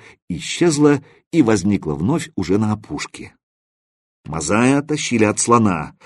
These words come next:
Тот поднялся, тяжело дыша, утирая разбитый рот. Лицо было тёмным от гнева. "Дай сюда!" —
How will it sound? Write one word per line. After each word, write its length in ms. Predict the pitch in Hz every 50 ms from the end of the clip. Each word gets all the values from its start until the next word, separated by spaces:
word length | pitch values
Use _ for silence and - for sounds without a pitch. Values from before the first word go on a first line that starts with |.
| - - - - _ _ _ _
Тот 260 | 85 101 113 110 -
поднялся, 680 | _ 101 101 85 90 95 98 104 113 123 123 - 147 135
тяжело 340 | - 131 120 107 120 117 120
дыша, 520 | 117 117 113 - - 120 127 127 123 110 110 - - - _ _
утирая 440 | - 101 - 101 92 95 95 98 101
разбитый 460 | 107 110 92 78 87 101 - 101 110
рот. 360 | 104 101 92 73 65 - - _ _ _ _ _ _ _ _ _
Лицо 420 | - 82 90 - - - - 104 113
было 240 | 110 113 113 113 117
тёмным 580 | - _ - - 131 120 110 101 101 101 101
от 120 | 104 98 95
гнева. 560 | 92 104 107 101 87 76 71 67 62 - _ _ _ _ _ _ _ _ _ _ _ _ _ _ _ _ _ _ _ _ _ _
"Дай 220 | - 98 95 92
сюда!" — 480 | - - 104 101 101 95 85 - - -